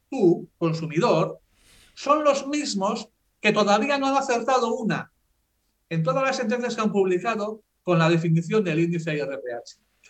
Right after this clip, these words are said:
Porque en la sentencia seis seis nueve barra diecisiete de catorce de diciembre, fundamento sexto, punto ocho, dice, todo el mundo sabe que el I R P H es una media de los índices de las operaciones.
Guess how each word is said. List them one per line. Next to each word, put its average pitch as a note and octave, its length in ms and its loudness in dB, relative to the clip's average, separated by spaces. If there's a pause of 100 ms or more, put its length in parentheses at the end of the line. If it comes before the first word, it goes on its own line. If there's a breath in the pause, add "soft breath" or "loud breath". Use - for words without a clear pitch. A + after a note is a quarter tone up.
(220 soft breath)
Porque G3+ 380 0
en G3+ 180 2
la G3+ 100 2
sentencia C#4+ 680 -2
seis C#4+ 300 -2
seis A#3+ 240 -6
nueve A#3 180 0
barra G#3+ 260 0
diecisiete F#3 480 -2
de E3+ 120 2
catorce G#3 340 -4
de G3 80 2
diciembre, E3 680 -2 (200 loud breath)
fundamento F#3 600 0
sexto, - 580 -6
punto A3+ 340 -2
ocho, G#3 500 -2 (220)
dice, E3 560 2 (800)
todo G#3 200 2
el G#3+ 40 6
mundo G3 240 4
sabe B3 360 2
que F#3 120 0
el F3 140 6
I - 20 6
R F3+ 120 2
P E3+ 160 0
H F3 400 -4 (140)
es F3+ 200 2
una F#3 260 2
media F3+ 340 2
de E3 120 2
los D#3+ 240 0
índices E3+ 500 0
de E3 80 -6
las D3 220 -6
operaciones. C#3+ 600 -10